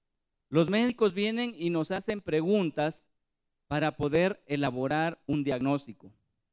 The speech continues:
Y quisiera que viéramos algunas preguntas.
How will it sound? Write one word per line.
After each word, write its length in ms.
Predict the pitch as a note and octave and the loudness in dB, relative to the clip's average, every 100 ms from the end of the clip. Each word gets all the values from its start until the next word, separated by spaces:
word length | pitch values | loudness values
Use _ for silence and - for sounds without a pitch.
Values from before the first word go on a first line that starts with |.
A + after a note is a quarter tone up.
| _ _ _ _ _ _ - | _ _ _ _ _ _ 0
Y 540 | D3+ D#3+ D3+ D3 - _ _ _ _ _ _ _ _ _ _ _ _ _ _ _ _ _ _ _ _ _ _ _ _ - | 2 4 4 2 -2 _ _ _ _ _ _ _ _ _ _ _ _ _ _ _ _ _ _ _ _ _ _ _ _ -16
quisiera 400 | D#3 D#3+ E3+ F3+ | -8 -2 -2 -4
que 300 | E3+ C#3+ - | -2 -4 -4
viéramos 680 | - F3 G#3 G3 F3+ - - _ _ _ _ _ _ | 0 2 2 -2 -6 -10 -20 _ _ _ _ _ _
algunas 420 | C#3+ C#3+ F#3 G3 | -10 -2 -2 -2
preguntas. 600 | - D#3+ F#3+ F#3 G2 - | -2 -2 0 -2 -6 -14